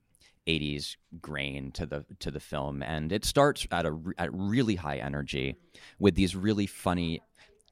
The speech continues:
uh, audition scenes where the actor, where the kids are just acting. The, the auditions are so funny. All, like, the, all the directors are, like, laughing through them as they're, as they're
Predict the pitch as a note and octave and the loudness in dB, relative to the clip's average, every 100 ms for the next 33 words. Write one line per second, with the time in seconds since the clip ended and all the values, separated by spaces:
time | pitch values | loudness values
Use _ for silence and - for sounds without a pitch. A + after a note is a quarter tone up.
0 | - D#2 C#2 C#2+ E2 D#2 F2 - E2 - | 2 4 4 2 2 2 0 -2 -4 -4
1 | D#2 D2 - F2 E2 E2 D#2+ - D#2+ G2 | -4 -4 -2 0 0 2 0 -2 -8 -4
2 | F#2+ F2+ A2 F2 E2+ D#2+ - D#2 - D2 | -2 0 -2 -2 -8 -6 -2 -4 -2 -6
3 | C#2+ - _ _ _ - G#2 F#2 A2 A2 | -6 -12 _ _ _ 4 6 8 8 8
4 | A2 B2+ A#2 F#2 E2 G#2 F2+ - D2+ D#2 | 8 6 4 2 4 6 4 4 2 4
5 | D2+ D#2 E2+ - D#2+ - F2 E2+ E2+ D#2 | 4 4 2 2 0 4 2 4 2 2
6 | C#2 - C#2+ D2+ C2 B1 B1 G#1 - B1+ | 2 0 -2 -2 -6 -4 -2 -4 -4 -8
7 | - - C2+ A#1 - A#1+ - B1 - A1+ | -6 -6 -4 -6 -4 -4 -4 -6 -6 -6
8 | B1+ | -6